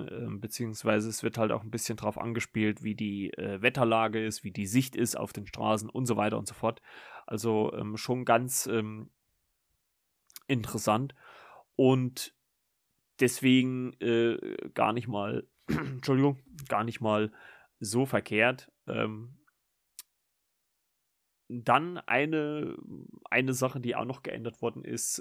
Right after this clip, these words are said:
äh, war im Remake, dass da der Hauptcharakter auch noch ein,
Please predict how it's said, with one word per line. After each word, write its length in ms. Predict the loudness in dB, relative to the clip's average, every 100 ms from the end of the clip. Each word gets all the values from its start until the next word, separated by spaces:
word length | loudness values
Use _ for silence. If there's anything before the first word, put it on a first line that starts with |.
| -8
äh, 180 | -8 0
war 440 | 2 4 2 -2 -14 -20 -20 _ _
im 260 | -2 -2 -2
Remake, 640 | 0 2 4 4 2 -2
dass 300 | -2 -2 -2
da 260 | 2 4 4
der 240 | 0 -2
Hauptcharakter 920 | -2 -2 -4 -8 -4 -4 -2 0 2
auch 300 | 2 -4 -6
noch 440 | -6 -6 -6 -10 -18 -12
ein, 460 | -10 -8 -10 -12